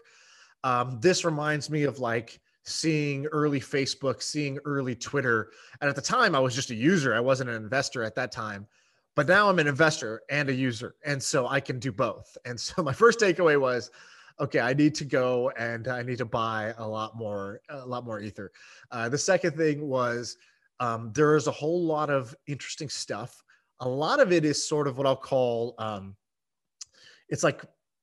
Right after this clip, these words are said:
you know, like magic tricks. It's so, it's like, uh, work for work's sake in a way. It's like, "Look, we can do this and this and this and this." It's like, "But wait, why would anybody wanna do that? What's the use case and why is this different?" So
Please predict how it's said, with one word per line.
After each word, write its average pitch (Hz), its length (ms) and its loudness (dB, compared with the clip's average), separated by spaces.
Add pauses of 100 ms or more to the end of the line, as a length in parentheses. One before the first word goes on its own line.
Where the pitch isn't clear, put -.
(440)
you 151 140 -4
know, 131 120 -8
like 120 180 -6
magic 143 320 0
tricks. - 320 -8
It's - 100 -10
so, 165 140 4
it's 165 200 0
like, 143 160 0 (120)
uh, 131 200 -6
work 175 240 2
for 151 140 -2
work's 139 300 -6
sake 175 260 2
in 170 60 0
a 165 40 -2
way. 175 220 0
It's 180 140 0
like, 113 220 -4 (380)
"Look, 277 200 2
we 196 100 0
can 202 100 0
do 185 120 2
this 240 240 4
and 165 180 -4
this - 200 4
and 175 160 -4
this 233 220 2
and 196 160 -6
this." 214 240 0
It's 160 140 -4
like, 127 200 -4
"But 202 120 -4
wait, 180 440 -2
why 135 340 -2
would 185 160 2
anybody 175 340 4
wanna 143 420 4
do 156 160 6
that? 113 180 0
What's 160 240 -4
the 180 120 -4
use 175 180 0
case 151 220 0
and 139 80 -4
why 151 100 0
is 147 100 0
this 117 140 -8
different?" 165 360 -6
So 151 180 0